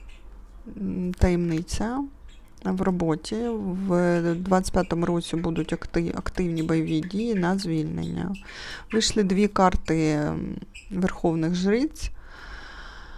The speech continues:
Ой, верховна жриця, імператриця. Імператриця — це сама Україна, верховна жриця — це то, що ми не бачимо, то, що скрито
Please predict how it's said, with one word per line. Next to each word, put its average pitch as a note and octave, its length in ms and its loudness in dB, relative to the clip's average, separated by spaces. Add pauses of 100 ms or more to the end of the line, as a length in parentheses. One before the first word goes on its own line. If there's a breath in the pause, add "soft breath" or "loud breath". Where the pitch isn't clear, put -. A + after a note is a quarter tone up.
(540 loud breath)
Ой, F3 300 4
верховна G#3 520 4
жриця, G#3+ 380 6
імператриця. F#3+ 1000 8
Імператриця — G3 720 6
це F#3+ 200 2
сама F3 320 6
Україна, F#3+ 520 4
верховна F#3+ 500 2
жриця — G3 440 4
це F#3 200 2
то, G3+ 220 2
що G#3 180 0
ми F3 120 4
не E3 120 2
бачимо, F#3+ 460 2
то, F3 120 2
що - 140 -2
скрито F#3+ 640 0